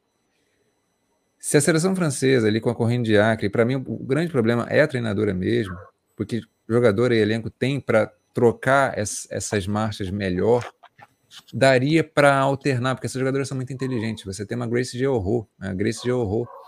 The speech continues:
é uma jogadora que ela, ela dita ritmo como poucas. Você tem uma Amandine Henry, que não tá na seleção por, é, é, é, picuinha da própria treinadora, a Corinne Diacre.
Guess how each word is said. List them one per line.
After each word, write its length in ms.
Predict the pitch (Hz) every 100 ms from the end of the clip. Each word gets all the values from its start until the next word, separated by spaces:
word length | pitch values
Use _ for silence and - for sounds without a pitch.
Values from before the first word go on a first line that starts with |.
| - _ -
é 60 | 107
uma 100 | 117
jogadora 440 | 117 110 113 120
que 120 | -
ela, 640 | 120 123 120 110 104 92 -
ela 180 | 120 117
dita 340 | 107 151 131
ritmo 420 | 107 123 - 123
como 460 | - 127 127 123 - _ _ _
poucas. 340 | 139 151 104 - - - _ _ _ _ _ _ _ _ _ _ -
Você 180 | 107 113
tem 140 | 127
uma 80 | 135
Amandine 380 | 139 123 131 139
Henry, 340 | 113 101 143
que 220 | 147 113
não 200 | 113 135
tá 140 | 135 131
na 60 |
seleção 420 | 120 120 104 135
por, 380 | 143 151 175 - _ _ _ _
é, 80 | 120
é, 220 | 120 123 - 120 117 110 107 98
é, 40 | 98
picuinha 460 | 135 139 139 160
da 260 | 120 143 180
própria 300 | 160 165 180
treinadora, 500 | 165 170 127 120 98 _ - - _ _ _ _ -
a 40 |
Corinne 280 | 92 107 120
Diacre. 340 | 113 117 110